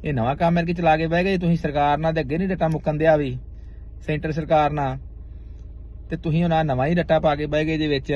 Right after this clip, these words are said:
ਵੀ ਅਸੀਂ ਕੱਟ ਲਾਉਣੇ ਆ। ਕਿਸੇ ਜ਼ਿਮੀਂਦਾਰ ਨੇ ਕੱਟ ਨਹੀਂ ਦੇਣਾ ਵੀ। ਪਹਿਲੋਂ ਇਹਨਾਂ ਨੂੰ ਪੁੱਛੋ ਵੀ ਕੱਟ ਲਾਉਂਦੇ ਕਾਹਦਾ ਵਾ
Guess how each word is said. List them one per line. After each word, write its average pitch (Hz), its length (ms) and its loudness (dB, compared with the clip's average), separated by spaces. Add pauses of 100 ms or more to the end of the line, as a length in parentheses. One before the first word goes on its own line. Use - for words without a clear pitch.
(140)
ਵੀ 147 240 -2 (180)
ਅਸੀਂ 135 220 -4
ਕੱਟ 131 220 2
ਲਾਉਣੇ 131 320 -2
ਆ। 117 140 -4 (600)
ਕਿਸੇ 175 200 4
ਜ਼ਿਮੀਂਦਾਰ 196 380 4
ਨੇ 190 100 0
ਕੱਟ 170 220 2
ਨਹੀਂ 185 140 4
ਦੇਣਾ 170 220 4
ਵੀ। 185 180 4 (540)
ਪਹਿਲੋਂ 175 200 4
ਇਹਨਾਂ 190 140 4
ਨੂੰ 175 80 2
ਪੁੱਛੋ 165 260 0
ਵੀ 190 80 2
ਕੱਟ 180 220 0
ਲਾਉਂਦੇ 160 300 0
ਕਾਹਦਾ 156 240 4
ਵਾ 113 140 -2